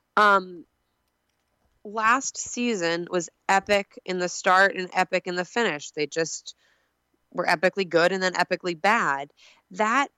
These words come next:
definitely has an effect. It gets stuck in your head. And they may have tried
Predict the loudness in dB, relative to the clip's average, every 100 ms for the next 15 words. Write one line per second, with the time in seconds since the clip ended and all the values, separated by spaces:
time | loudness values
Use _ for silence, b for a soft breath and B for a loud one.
0 | _ _ -2 -2 -2 -6 -6 -2 -2 -2
1 | -4 0 0 -2 -6 -4 -6 -6 -2 0
2 | 0 0 0 0 2 0 -2 -12 b b
3 | b _ -2 2 4 4 2 0 -2 -8
4 | -10 -12 _ _ _ _ _ _ _ _
5 | _ _ -20 _ _ _ _ _ _ -6
6 | 2 4 8 8 8 6 6 6 6 4
7 | 2 2 4 0 -4 -12 -20 -20 _ _
8 | _ _ _ _ _ _ _ _ _ -10
9 | -8 0 2 2 2 0 -2 -6